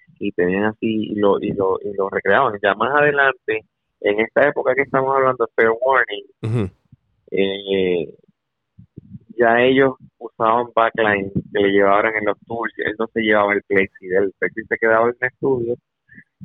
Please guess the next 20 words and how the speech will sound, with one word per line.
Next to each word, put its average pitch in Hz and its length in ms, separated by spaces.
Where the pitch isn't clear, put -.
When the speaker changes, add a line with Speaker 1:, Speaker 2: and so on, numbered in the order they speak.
Speaker 1:
y 104 300
si 113 180
no 110 160
me 156 120
equivoco, 156 640
él 107 120
tiene 123 220
que 131 80
haber 131 160
usado 131 420
Marshall 110 400
ochocientos 113 1120
con, 101 160
con 107 220
modificado 104 540
por 113 120
José 113 280
Arredondo, 104 640
de 104 100
eso, 104 240